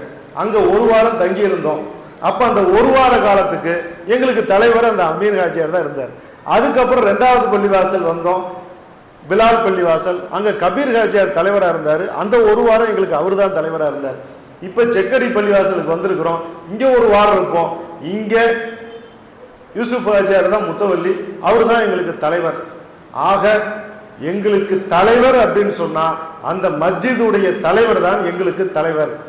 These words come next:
அப்படின்னு சொல்றோம். ரெண்டே போஸ்ட் தான், ஃபவுண்டர் நபி ஸல்லல்லாஹு அலைஹி வஸல்லம். இப்ப நாங்க எந்த பகுதியில வேலை செய்யறோமோ,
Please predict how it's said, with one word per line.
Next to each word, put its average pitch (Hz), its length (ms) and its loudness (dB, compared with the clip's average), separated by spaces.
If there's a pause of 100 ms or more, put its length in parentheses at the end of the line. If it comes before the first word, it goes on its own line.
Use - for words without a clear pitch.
(120)
அப்படின்னு 156 260 -8
சொல்றோம். - 680 -14
ரெண்டே 202 320 2
போஸ்ட் 190 400 0
தான், - 300 -8 (280)
ஃபவுண்டர் 214 320 0
நபி 180 220 -2
ஸல்லல்லாஹு 190 380 2
அலைஹி 170 100 -2
வஸல்லம். 175 320 -4 (300)
இப்ப 170 240 -4
நாங்க 190 220 -2
எந்த 196 300 -2
பகுதியில 190 480 -2
வேலை 190 260 2
செய்யறோமோ, 165 520 -4